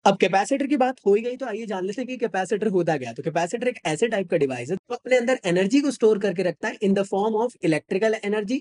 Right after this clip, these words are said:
या फिर in the form of charges। अब किसी भी स्पेसिफिक कैपेसिटर की कैपेसिटी को पता करना है कि कितने चार्जेस को अपने अंदर स्टोर करके रख सकता है वो, तो उसको पता करने के लिए आप लोग उसकी कैपेसिटेंस कैलकुलेट करते हो। तो अगर कैपेसिटेंस की वैल्यू कम है इसका मतलब कि कैपेसिटर छोटा है, अगर कैपेसिटेंस की वैल्यू ज्यादा है इसका मतलब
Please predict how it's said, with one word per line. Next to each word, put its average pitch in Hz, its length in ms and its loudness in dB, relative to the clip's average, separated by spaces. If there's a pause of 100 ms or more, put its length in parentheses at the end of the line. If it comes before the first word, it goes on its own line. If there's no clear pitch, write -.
(120)
या 185 200 2
फिर 247 260 2
in 196 80 2
the 196 180 0
form 175 280 -2
of 247 100 -10
charges। 127 680 -4
अब 175 120 2
किसी 262 260 4
भी 320 80 6
स्पेसिफिक 285 440 -4
कैपेसिटर 208 560 -4
की 240 320 -6
कैपेसिटी 262 560 0
को 285 100 -2
पता 185 220 -4
करना 147 200 -6
है 151 60 -8
कि 247 100 -10
कितने 254 360 -4
चार्जेस 220 400 -4
को - 80 -2
अपने 214 200 -2
अंदर 208 180 -2
स्टोर 196 300 2
करके 185 240 -2
रख 180 160 -2
सकता 180 300 -4
है 180 60 0
वो, 226 140 -6
तो 247 100 -2
उसको 240 220 0
पता 208 240 0
करने 185 280 0
के 156 100 -4
लिए 185 100 2
आप 190 180 -2
लोग 202 120 4
उसकी 196 200 -2
कैपेसिटेंस 226 680 0
कैलकुलेट 185 460 0
करते 127 280 -4
हो। - 140 -16
तो 175 60 6
अगर 202 160 4
कैपेसिटेंस 202 600 -2
की 269 80 -4
वैल्यू 233 240 0
कम 214 280 -2
है 247 80 -2
इसका 262 200 -2
मतलब 226 260 -2
कि 269 120 -6
कैपेसिटर 160 500 -4
छोटा 151 340 -2
है, 247 100 -2
अगर 214 240 2
कैपेसिटेंस 226 580 -2
की 262 100 -4
वैल्यू 226 220 2
ज्यादा 165 260 -2
है 269 60 -10
इसका 240 180 -4
मतलब 208 220 -4